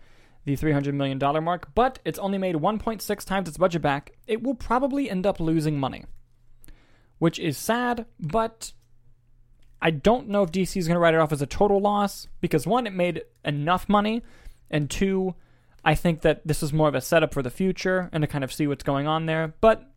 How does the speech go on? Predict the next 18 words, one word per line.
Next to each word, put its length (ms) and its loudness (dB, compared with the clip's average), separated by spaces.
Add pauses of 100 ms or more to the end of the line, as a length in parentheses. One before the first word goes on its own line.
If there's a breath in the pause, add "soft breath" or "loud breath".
(140)
the 200 0
numbers 280 2
are 80 2
the 80 -2
numbers, 420 0 (120)
and 260 0
I'm 120 -2
sure 160 0
they 120 0
wished 340 2
it 160 -4
did 220 -2
better. 320 -4 (540 soft breath)
Now, 420 0 (1000)
next 320 0
week, 380 -4 (140)
Black 260 0
Panther, 480 0